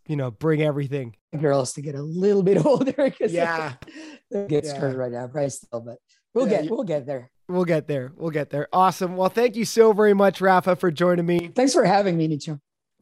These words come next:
Speaker 1: And for all of our listeners out there, thank you guys for tuning in. I hope you guys got some value. Uh, I certainly did, learning from Rafa, a very knowledgeable guy in all aspects of life.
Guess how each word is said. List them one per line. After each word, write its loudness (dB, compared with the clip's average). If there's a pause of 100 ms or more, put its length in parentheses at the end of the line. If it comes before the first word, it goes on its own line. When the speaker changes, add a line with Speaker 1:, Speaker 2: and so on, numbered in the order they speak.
(140)
Speaker 1:
And 0
for 2
all 6
of 2
our 6
listeners 2
out 4
there, 4
thank -2
you -2
guys 4
for -4
tuning 4
in. 2
I -2
hope -2
you -4
guys 2
got 0
some -6
value. 0 (340)
Uh, 4
I 6
certainly -2
did, 2
learning 0
from -4
Rafa, -2
a -4
very -2
knowledgeable -2
guy -2
in -2
all 0
aspects -2
of -6
life. -4